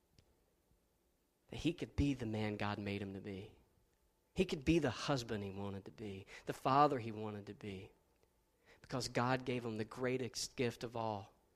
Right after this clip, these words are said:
his dad. And then his dad turned around and gave him the greatest gift that James could ever receive. And that's the story of God as told in Scripture.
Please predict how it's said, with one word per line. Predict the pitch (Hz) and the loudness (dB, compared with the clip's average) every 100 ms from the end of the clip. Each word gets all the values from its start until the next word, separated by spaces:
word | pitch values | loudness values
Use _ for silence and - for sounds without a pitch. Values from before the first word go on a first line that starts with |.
| _ _ _ _ _ _ _ | _ _ _ _ _ _ _
his | - 120 | -6 -2
dad. | 120 117 107 95 - - | 0 0 0 -6 -12 -14
And | 117 | -4
then | 120 | -2
his | 113 107 | -2 0
dad | 120 117 117 | 2 2 2
turned | - 127 117 | 2 4 4
around | 110 117 113 | 2 4 4
and | 104 | 2
gave | 95 104 98 | 0 0 0
him | - 135 117 | -2 0 0
the | 104 | -2
greatest | - 117 117 123 120 95 - - | -4 0 4 6 4 2 -2 -4
gift | 113 92 - - - - - - - - | -4 -4 -8 -14 -16 -18 -20 -20 -18 -10
that | - | 2
James | - 117 104 | 4 6 4
could | 117 | 0
ever | 110 107 | -2 -2
receive. | 101 - 110 107 95 - - _ _ _ _ _ _ _ _ _ _ | 0 0 0 -2 -6 -10 -18 _ _ _ _ _ _ _ _ _ _
And | 110 | -4
that's | 110 - | -2 0
the | 117 | 4
story | - - 123 113 98 95 - _ _ _ _ - | 4 4 2 2 -2 -6 -14 _ _ _ _ -18
of | 120 | -6
God | - 110 92 95 - - - _ _ _ _ _ - | -2 -2 -2 -8 -14 -20 -20 _ _ _ _ _ -8
as | 120 | -4
told | - 107 | -2 -2
in | 107 | -4
Scripture. | - 87 - - | -8 -10 -10 -12